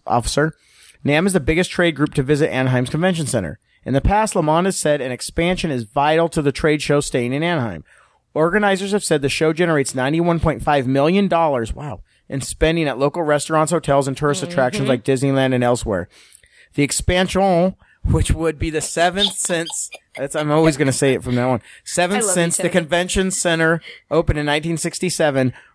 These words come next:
Speaker 1: would include meeting rooms, ballrooms, and exhibit halls. So again, another story of we're gonna,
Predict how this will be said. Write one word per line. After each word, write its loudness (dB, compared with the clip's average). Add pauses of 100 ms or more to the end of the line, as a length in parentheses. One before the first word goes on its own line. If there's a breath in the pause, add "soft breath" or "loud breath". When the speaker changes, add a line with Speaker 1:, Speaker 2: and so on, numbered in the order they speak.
(140 loud breath)
Speaker 1:
would 2
include 2
meeting 2
rooms, 2
ballrooms, 0
and -4
exhibit -6
halls. -4 (580)
So 4
again, 0
another 0
story -2
of -4 (400)
we're -2
gonna, 0